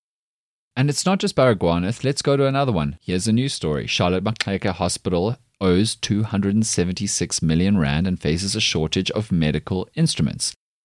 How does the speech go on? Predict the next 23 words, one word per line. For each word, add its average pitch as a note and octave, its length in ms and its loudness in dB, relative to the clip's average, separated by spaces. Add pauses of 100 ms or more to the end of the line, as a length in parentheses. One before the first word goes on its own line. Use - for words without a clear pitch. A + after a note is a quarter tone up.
(100)
More F2 200 2
than G#2+ 160 4
two A2 240 0
thousand G#2 460 0
operations G#2 580 -2
have D#2 120 -6
been G#2+ 160 0
cancelled C#3 520 -2
at G2 160 -4
Charlotte D#2+ 420 -2
Maxeke F#2+ 580 -4
Hospital. - 520 -4 (760)
Every C#3+ 340 2
single B2+ 360 2
one G#2+ 140 4
of G#2 80 0
those G2+ 180 0
cancellations F2 800 -2
is F#2+ 120 -4
a F2+ 60 -6
patient F#2 520 -4
who F#2+ 140 0
needed F2+ 580 4